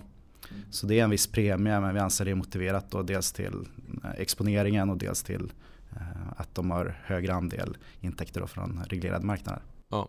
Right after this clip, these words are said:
Speaker 2: så lite högre risk i Betsson.
Speaker 1: Ja, men vi är fortfarande positiva till Betsson också då.
Speaker 2: Ja,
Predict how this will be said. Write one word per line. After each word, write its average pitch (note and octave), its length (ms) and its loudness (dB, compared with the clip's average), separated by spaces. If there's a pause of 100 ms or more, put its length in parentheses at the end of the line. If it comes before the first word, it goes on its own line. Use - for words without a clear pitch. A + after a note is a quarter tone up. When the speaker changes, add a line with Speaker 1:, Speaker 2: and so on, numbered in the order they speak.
(120)
Speaker 2:
så - 140 -4
lite A2+ 220 0
högre G#2+ 460 4
risk G#2 220 0
i G#2 40 -4
Betsson. F#2 380 -2 (160)
Speaker 1:
Ja, B2 380 12
men A2+ 160 6
vi A2+ 60 10
är A2+ 40 12
fortfarande G#2 400 6
positiva G2 520 2
till G2+ 140 0
Betsson G2 320 0
också F#2+ 220 -2
då. G2+ 100 -2
Speaker 2:
Ja, G2+ 140 -4